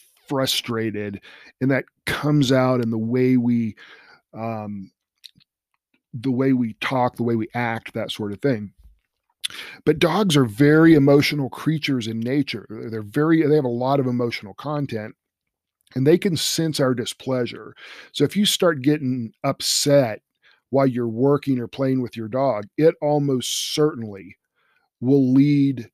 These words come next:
your dog to think that whatever it is that you're doing with it is not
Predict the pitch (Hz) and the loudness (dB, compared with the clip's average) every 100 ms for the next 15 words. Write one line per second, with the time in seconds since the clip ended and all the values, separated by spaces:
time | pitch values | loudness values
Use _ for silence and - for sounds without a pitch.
0 | _ 120 131 135 131 127 113 113 139 135 | _ -6 -2 -2 0 -2 -6 -6 -4 -4
1 | - 120 131 135 131 131 127 123 107 107 | -4 -2 0 2 0 0 -2 -2 -6 -10
2 | 123 107 113 131 117 104 107 104 110 104 | -12 -4 0 0 -2 -10 -12 -10 -10 -10
3 | _ - 107 98 127 123 113 | _ -14 -10 -6 -4 -4 -6